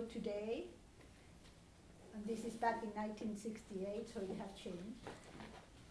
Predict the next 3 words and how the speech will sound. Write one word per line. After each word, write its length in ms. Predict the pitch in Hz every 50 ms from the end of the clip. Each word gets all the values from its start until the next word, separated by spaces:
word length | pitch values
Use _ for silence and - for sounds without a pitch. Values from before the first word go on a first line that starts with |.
| - - - - - -
is 560 | - 285 277 285 294 302 302 - - - - - - - - - - - - - - - - - - - - 254 220
that 500 | 254 247 240 240 240 240 240 240 226 220 - - - - - - - - - - - - - - - - - - - - - - - - - -
she 340 | - - - 311 320 311 -